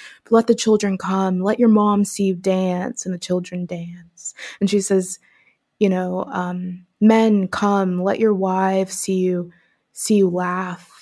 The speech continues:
And the men laugh. And then she, she calls the women to the center and she says, "Women, cry, for the living and the dead just cry." And, um,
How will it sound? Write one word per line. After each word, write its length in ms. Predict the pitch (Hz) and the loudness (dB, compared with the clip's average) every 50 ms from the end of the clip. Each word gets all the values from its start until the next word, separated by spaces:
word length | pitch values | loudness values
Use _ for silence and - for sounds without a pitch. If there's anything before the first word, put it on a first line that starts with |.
| _ _ _ | _ _ _
And 100 | 190 190 | -4 -2
the 60 | 190 | 0
men 340 | 185 185 180 185 185 185 185 | 0 0 0 0 0 0 -2
laugh. 440 | 185 185 180 185 185 190 190 175 - | -2 -2 -2 -2 -2 -2 -4 -4 -4
And 100 | 190 190 | -4 -4
then 100 | 185 180 | -2 -4
she, 160 | 175 - 185 180 | -4 -6 -8 -8
she 340 | - - - - - 214 208 | -10 -10 -10 -6 -6 -6 -6
calls 360 | - - 190 185 185 185 180 | -2 0 0 2 2 0 0
the 120 | 185 190 | 0 0
women 340 | 185 185 185 190 185 185 190 | 0 0 0 0 0 -2 -4
to 100 | 180 - | -4 -4
the 120 | 180 185 175 | -6 -8 -6
center 480 | - 185 185 185 - 185 190 190 190 | -4 -6 -6 -4 -4 -2 0 0 0
and 120 | 185 190 190 | -2 -4 -6
she 120 | 190 180 | -8 -10
says, 340 | - - 190 185 185 - - - - - - _ _ _ | -6 -4 -4 -6 -6 -8 -14 -20 -20 -20 -20 _ _ _
"Women, 400 | 196 208 214 214 214 202 190 185 | 0 2 4 4 4 2 0 -2
cry, 800 | - - - 185 196 196 202 196 196 190 185 190 196 180 180 - | -4 -4 -2 -2 -2 0 0 0 -2 -2 -2 -4 -4 -6 -8 -8
for 140 | - 196 | -8 -4
the 100 | 180 196 | -2 -2
living 420 | 190 196 202 196 202 208 196 190 190 | 0 2 0 2 2 2 2 2 0
and 80 | 185 | -2
the 60 | 185 185 | -4 -4
dead 420 | 180 202 196 196 190 196 185 185 | -4 -4 -2 -2 -2 -4 -6 -6
just 280 | - 185 180 - - - | -8 -10 -8 -10 -8 -10
cry." 640 | - - 185 180 180 180 180 - - 202 185 185 - _ _ _ _ - - - - _ - | -6 -4 -2 -2 -2 -2 -2 -4 -4 -6 -8 -12 -14 _ _ _ _ -20 -20 -20 -20 _ -2
And, 540 | 214 196 190 190 185 185 185 185 175 180 - - - | 0 2 4 4 2 2 0 -4 -6 -8 -14 -8 -6
um, 540 | 190 185 180 175 185 202 208 208 208 202 | -4 -2 -2 -2 -4 -4 -6 -6 -8 -8